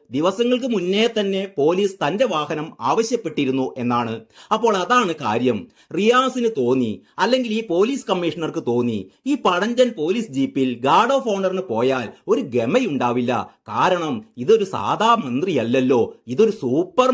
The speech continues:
മന്ത്രിയല്ലേ, അതല്ലെങ്കിൽ ഒരു സൂപ്പർ മുഖ്യമന്ത്രിയല്ലേ. അതിന് മന്ത്രിയുടെ തന്നെ വകുപ്പിന് കീഴിലുള്ള കരാറുകാരുടെ സൂപ്പർ ജീപ്പ് ഉണ്ടാകുമല്ലോ, നല്ല ജിൽ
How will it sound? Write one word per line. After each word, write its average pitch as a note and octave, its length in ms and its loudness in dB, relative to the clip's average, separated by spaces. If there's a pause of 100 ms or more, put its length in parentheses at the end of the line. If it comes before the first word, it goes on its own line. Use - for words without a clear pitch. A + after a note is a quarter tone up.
മന്ത്രിയല്ലേ, C3 640 0 (240)
അതല്ലെങ്കിൽ G3 500 0
ഒരു F#3 160 2
സൂപ്പർ F#3 480 0
മുഖ്യമന്ത്രിയല്ലേ. D3+ 840 0 (300)
അതിന് G#3 320 4 (300)
മന്ത്രിയുടെ B3 600 4
തന്നെ G#3+ 280 2
വകുപ്പിന് F#3+ 480 2
കീഴിലുള്ള E3 420 6 (300)
കരാറുകാരുടെ D#3 840 4 (320)
സൂപ്പർ G#3+ 420 2 (100)
ജീപ്പ് F3 300 2
ഉണ്ടാകുമല്ലോ, C#3 640 4 (360)
നല്ല F3 300 2 (140)
ജിൽ C#3+ 140 2